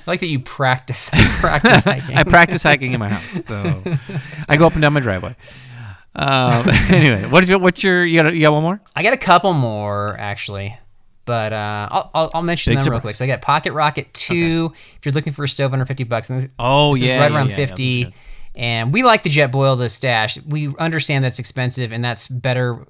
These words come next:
Speaker 1: if you're going a lot and if you're consuming a lot of fuel and if you're going with, you know, larger groups.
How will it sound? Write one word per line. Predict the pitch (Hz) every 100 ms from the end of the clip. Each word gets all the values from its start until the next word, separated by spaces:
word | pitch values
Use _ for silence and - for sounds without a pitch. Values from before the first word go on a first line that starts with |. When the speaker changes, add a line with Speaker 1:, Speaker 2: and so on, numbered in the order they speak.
| -
Speaker 1:
if | 127
you're | 120 113
going | 120 117 113
a | 113 110
lot | 107 110 110 110
and | 110
if | -
you're | 107
consuming | 117 107 117
a |
lot | 107 104
of |
fuel | - 110 110
and | 107
if | -
you're | 107 - -
going | 113 110
with, | 107 98 -
you | 120
know, | 104 101 101 _ _ -
larger | 107 113 107 113
groups. | 127 160 -